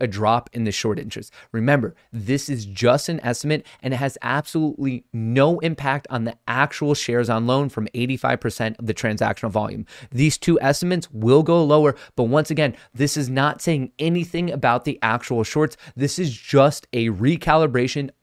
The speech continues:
of their estimation. It's not telling you anything about what the shorts are or aren't doing. It's just a recalibration. I can already kinda see this coming, that people are gonna get a little tense about it and be like, "Why is it dropping?" That's all it is. They overestimated it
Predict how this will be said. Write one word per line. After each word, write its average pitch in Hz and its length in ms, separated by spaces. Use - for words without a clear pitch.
of 123 440
their 117 400
estimation. 110 640
It's 101 160
not 123 240
telling 139 220
you 120 180
anything 170 640
about 120 260
what 120 140
the 113 80
shorts 123 400
are 131 200
or 120 200
aren't 107 240
doing. 156 240
It's - 360
just 131 320
a 135 60
recalibration. 120 800
I 113 160
can 123 200
already 135 400
kinda 120 300
see 160 220
this 147 200
coming, 131 300
that 107 140
people 123 240
are 120 100
gonna 117 220
get 117 180
a 117 80
little 151 260
tense 160 280
about 151 260
it 147 40
and 127 80
be 107 80
like, 101 100
"Why 110 220
is 151 100
it 156 80
dropping?" 151 480
That's 107 220
all 135 200
it 131 120
is. 131 240
They 107 180
overestimated 135 880
it - 100